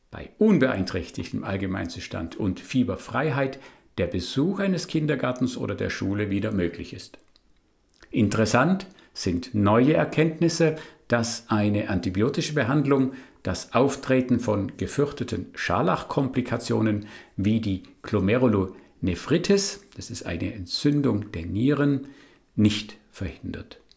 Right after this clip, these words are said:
Was ich bisher sagte, können Sie in jedem Lehrbuch und auf jeder Informationsbroschüre lesen. In der Praxis ist es allerdings nicht immer so einfach.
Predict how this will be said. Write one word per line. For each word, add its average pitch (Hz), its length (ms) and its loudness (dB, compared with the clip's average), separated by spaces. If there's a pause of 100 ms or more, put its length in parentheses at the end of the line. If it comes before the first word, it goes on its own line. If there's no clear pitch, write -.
(1400)
Was 110 320 -4
ich - 200 -4
bisher 165 380 2
sagte, 127 540 0
können 143 300 4
Sie 139 180 4
in 117 80 4
jedem 135 280 4
Lehrbuch 127 380 2
und 123 140 4
auf 117 140 0
jeder 120 220 2
Informationsbroschüre 107 1160 -2
lesen. - 420 -8 (560)
In 95 80 -2
der 104 100 -4
Praxis - 580 0
ist - 180 -10
es 113 120 -2
allerdings 151 440 0
nicht 180 220 2
immer 165 220 2
so 123 140 -2
einfach. 104 500 -6